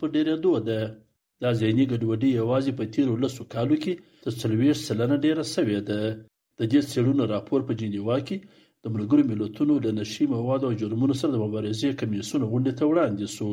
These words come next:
په دې راپور کې راغلي، د ذهني ګډوډۍ په ډېروالي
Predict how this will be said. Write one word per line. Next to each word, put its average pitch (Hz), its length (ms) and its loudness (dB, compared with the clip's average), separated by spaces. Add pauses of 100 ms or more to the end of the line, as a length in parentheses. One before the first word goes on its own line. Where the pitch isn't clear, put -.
(420)
په - 140 -12
دې 123 160 2
راپور 113 340 2
کې - 160 -2
راغلي، 123 360 -2 (440)
د 123 40 -4 (120)
ذهني 123 320 4
ګډوډۍ 113 440 0
په 135 140 -2
ډېروالي 123 440 0